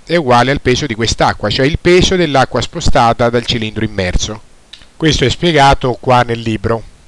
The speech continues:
Legge di Archimede: un corpo immerso in un liquido subisce una forza diretta verso l'alto di intensità uguale al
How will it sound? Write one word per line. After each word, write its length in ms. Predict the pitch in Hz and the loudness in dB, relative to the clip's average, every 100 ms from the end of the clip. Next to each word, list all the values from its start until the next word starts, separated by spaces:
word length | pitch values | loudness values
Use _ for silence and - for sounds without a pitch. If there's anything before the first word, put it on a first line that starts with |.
| - - - - | -20 -20 -20 -4
Legge 280 | 139 151 139 | -2 0 0
di 100 | 139 | 0
Archimede: 460 | 131 170 185 190 | 0 -2 0 0
un 80 | 147 | -2
corpo 300 | 147 139 135 | -2 -2 -4
immerso 340 | 131 135 131 | -2 -2 -2
in 80 | 123 | -8
un 60 | 123 | -6
liquido 560 | 131 120 135 147 196 185 | -2 -2 0 0 0 -2
subisce 480 | - 131 139 - | -8 -2 -2 -2
una 120 | 117 123 | -4 -2
forza 420 | 156 151 - 110 | 0 0 0 -2
diretta 300 | 123 127 113 | 0 0 0
verso 260 | 117 - | -2 -2
l'alto 340 | 185 196 208 160 | 0 0 0 -2
di 80 | 123 | -6
intensità 460 | 123 135 147 135 | -4 -4 -2 0
uguale 320 | 160 160 135 | 2 2 2
al 100 | 156 | 0